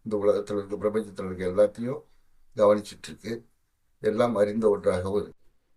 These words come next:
எல்லா தேவைகளும் உள்ளதாகவும், எந்த தேவைகளற்றதாகவும் இருக்கு. அதை நம்ம பிடிச்சு, அதுக்கு நம்மளுடைய உடல், மனம், ஆன்மா, உயிர் ஆகியவற்றின் பொறுப்பை அது,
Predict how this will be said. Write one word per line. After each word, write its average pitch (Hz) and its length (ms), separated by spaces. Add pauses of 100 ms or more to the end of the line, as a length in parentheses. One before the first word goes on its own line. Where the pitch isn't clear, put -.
(340)
எல்லா 113 240
தேவைகளும் 113 580
உள்ளதாகவும், 101 600
எந்த 110 340
தேவைகளற்றதாகவும் 101 680
இருக்கு. - 320 (1700)
அதை 131 320
நம்ம 120 260 (760)
பிடிச்சு, 131 360
அதுக்கு 117 300
நம்மளுடைய 117 440
உடல், 110 340
மனம், 107 400 (680)
ஆன்மா, 101 460
உயிர் 107 320 (500)
ஆகியவற்றின் 107 640
பொறுப்பை 104 360
அது, 90 200